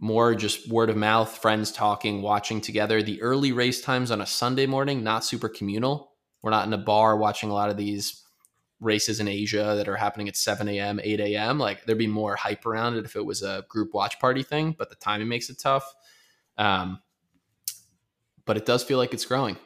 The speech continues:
And now there's two circuits in the U S next year. I think Vegas and Miami, or Miami was this year for the first time. There's two new circuits. Curious if you both feel that,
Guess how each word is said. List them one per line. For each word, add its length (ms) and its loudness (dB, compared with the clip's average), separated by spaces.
And 100 0
now 140 6
there's 160 2
two 640 0
circuits 580 0
in 180 -2
the 80 0
U 200 2
S 220 2
next 280 -4
year. 320 -4
I 40 -16
think 180 -6
Vegas 480 0
and 340 -6
Miami, 680 -4
or 220 -6
Miami 320 -2
was 100 -6
this 220 -4
year 80 0
for 100 -12
the 80 -4
first 260 -4
time. 160 0
There's 120 -6
two 160 -4
new 100 0
circuits. 680 -4
Curious 260 2
if 80 -6
you 80 -2
both 380 0
feel 200 2
that, 320 -4